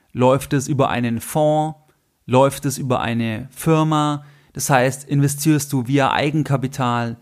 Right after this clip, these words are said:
via Fremdkapital? Gibt es weiterführende Haftungsrisiken, die du vielleicht eingehst?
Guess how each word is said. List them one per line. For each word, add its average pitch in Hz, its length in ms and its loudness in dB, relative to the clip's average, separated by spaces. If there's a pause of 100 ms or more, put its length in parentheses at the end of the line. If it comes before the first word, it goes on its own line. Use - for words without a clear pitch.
(280)
via 143 220 2
Fremdkapital? 123 1040 -2 (340)
Gibt 147 200 0
es 143 180 0
weiterführende 131 880 0
Haftungsrisiken, 143 2000 -2 (320)
die 151 80 0
du 143 80 2
vielleicht 131 360 0
eingehst? 117 680 -2